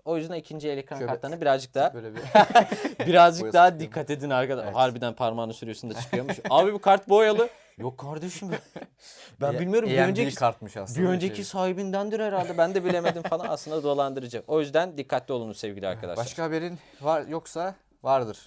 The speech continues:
Speaker 1: Var, bir tane var.
Speaker 2: Bir tane
Speaker 1: Samsung
Speaker 2: daha haberim var.
Speaker 1: dokuz yüz doksan Pro S S D ile alakalı arkadaşlar şöyle bir haber çıktı. Sağlığı çok hızlı bir şekilde düşmeye başlamış.
Speaker 2: Hı hı.
Speaker 1: E, hemen açıyorsun, sistemi kurmaya başlıyorsun. İşte Crystal Disk Info'ya giriyorsun ki işte sağlığı yüzde doksan dokuz, yüzde doksan dört.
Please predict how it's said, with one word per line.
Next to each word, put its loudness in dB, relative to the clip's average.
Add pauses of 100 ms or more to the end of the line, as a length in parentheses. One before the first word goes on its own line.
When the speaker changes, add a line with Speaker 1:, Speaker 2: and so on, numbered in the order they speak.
(160)
Speaker 1:
Var, 4
bir -4
tane 0
var. 6
Speaker 2:
Bir -14
tane -
Speaker 1:
Samsung 2
Speaker 2:
daha 0
haberim -2
var. -2
Speaker 1:
dokuz -6
yüz -10
doksan 0
Pro 0 (140)
S -6
S -8
D -6
ile 2
alakalı 2
arkadaşlar -4
şöyle -4
bir 0
haber 0
çıktı. -12
Sağlığı -6
çok -10
hızlı -14
bir -20
şekilde -20
düşmeye -20
başlamış. -18 (100)
Speaker 2:
Hı -20
hı. -16
Speaker 1:
E, -12
hemen -10 (100)
açıyorsun, -12
sistemi -8
kurmaya 0
başlıyorsun. -4
İşte -6 (320)
Crystal 0
Disk -12
Info'ya -8
giriyorsun -8
ki -14
işte -14
sağlığı 0
yüzde -10
doksan -2
dokuz, -8
yüzde -6
doksan -4
dört. -6